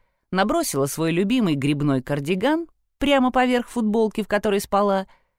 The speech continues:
собрала волосы в хвост и побежала по подъездному коридору, где, конечно же, на неё не среагировала ни одна чародейская лампочка.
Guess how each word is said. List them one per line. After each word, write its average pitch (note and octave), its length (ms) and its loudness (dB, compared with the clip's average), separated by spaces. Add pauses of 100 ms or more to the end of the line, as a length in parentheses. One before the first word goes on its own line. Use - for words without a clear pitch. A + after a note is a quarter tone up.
(220)
собрала F3 540 2
волосы D#3+ 440 0
в C#3 80 -12
хвост A3+ 540 -4
и G3+ 100 -4
побежала F#3 680 0
по F3 140 -2
подъездному D#3+ 720 0
коридору, D#3 600 -4 (340)
где, D#3 260 -4
конечно E3+ 540 -2
же, B2+ 140 -4
на C3+ 100 0
неё D#3+ 420 0
не D#3 200 -2
среагировала C#3 720 0
ни B3+ 260 -2
одна G#3+ 520 0
чародейская C#3+ 760 -4
лампочка. A#2+ 560 -8